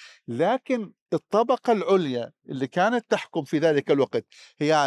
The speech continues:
عبارة عن طبقة كانت تهيأ من أجل أنه يحتل ال-، هذا، وبالتالي نحن نت-، عندما نتحدث الآن ونقارن مع ح-، ح-،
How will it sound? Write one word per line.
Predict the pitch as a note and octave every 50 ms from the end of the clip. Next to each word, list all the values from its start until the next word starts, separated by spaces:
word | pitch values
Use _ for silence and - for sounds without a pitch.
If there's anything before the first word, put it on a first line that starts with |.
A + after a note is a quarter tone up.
| C#3 - -
عبارة | D3+ C3 F#3 G#3 G#3 F#3 D3 C3+ A#2 -
عن | A#2 C3+ C3 B2
طبقة | - F3+ F#3 E3+ D#3+ D3 - - B2+
كانت | - - - F3 G3 G#3 F#3+ - _
تهيأ | - E3+ D#3 F3 F3 D#3+ C3+ B2+ A#2 - -
من | B2 A#2+ A#2+ - -
أجل | G3 G3 E3 D#3+ D#3 C3+ C3+ - D3
أنه | C#3 C3+ C3 B2+ B2+ _ _ _ _ - -
يحتل | C3 - - - - A#3+ A#3 G#3+ G3 F3+
ال-، | E3+ D#3 C#3+ C3+
هذا، | B2 B2 A#2+ C3 C#3+ F3+ G3 - - - - -
وبالتالي | - D3 D3 - _ - C4+ D4 D4 C4+ C4+ C4 C4 C4 _ _ _ -
نحن | G3 G3 F#3 G#3+ A3 A3
نت-، | G#3 -
عندما | - F3 D#3+ E3 F#3 F3 G3 G3+ G3+ G3 F#3+
نتحدث | F#3 F3 - - - A#3+ G#3+ F#3+ F#3 F#3 - G3+
الآن | - G3+ G3 F#3+
ونقارن | F#3+ F3+ E3+ - - A3 A3 G#3 G3 F3+ D#3+
مع | D#3 D3+ C#3+
ح-، | - - G3+ G#3 F#3+ E3+ D#3 D3+
ح-، | D3+ -